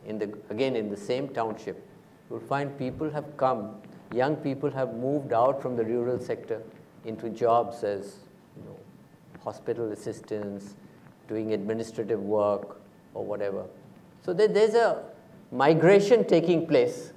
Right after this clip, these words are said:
and that migration is happening with training to equip them for their new jobs. It's happening right across the country. I'm only talking about Gurgaon because I live there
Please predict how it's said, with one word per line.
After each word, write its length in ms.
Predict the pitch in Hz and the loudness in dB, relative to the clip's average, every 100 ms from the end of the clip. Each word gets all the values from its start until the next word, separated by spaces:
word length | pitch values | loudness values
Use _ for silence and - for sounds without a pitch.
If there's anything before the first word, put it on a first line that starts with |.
| - - - - | -20 -20 -20 -6
and 140 | 131 | 4
that 200 | 143 165 | 6 6
migration 760 | 143 147 160 180 196 196 220 220 | 6 4 6 6 6 4 2 2
is 420 | - 160 156 160 - | 0 2 2 -2 -10
happening 680 | - 131 135 180 208 202 151 | 0 2 2 2 2 0 2
with 580 | 151 220 - - - - | 6 6 4 -8 -14 -6
training 680 | - 170 185 180 160 196 - - - - - | 4 6 8 6 2 -2 -10 -18 -20 -20 -4
to 140 | - 160 | 6 8
equip 420 | 151 151 190 196 | 8 6 4 6
them 200 | 214 214 | 4 6
for 140 | 196 175 | 6 8
their 180 | 180 170 | 8 6
new 500 | 160 180 160 - - - - - - - - - | 6 6 4 0 -10 -18 -20 -20 -20 -20 -18 -6
jobs. 480 | 107 113 110 - - - | 2 4 4 -2 -12 -16
It's 100 | - | -16
happening 420 | - 202 202 220 185 | -4 -4 0 0 4
right 240 | 156 - | 4 4
across 360 | 175 - 156 151 | 0 2 2 2
the 120 | 143 | 0
country. 400 | 131 123 123 123 | 2 0 0 0
I'm 140 | 131 | 2
only 180 | 151 156 | 2 2
talking 440 | 151 135 131 147 147 | 2 2 4 0 0
about 260 | 139 127 | 2 2
Gurgaon 400 | 135 123 120 131 | 0 2 2 2
because 260 | 127 120 113 | 2 0 2
I 120 | 107 | 2
live 300 | 104 139 135 | 2 0 2
there 240 | 143 139 | 2 2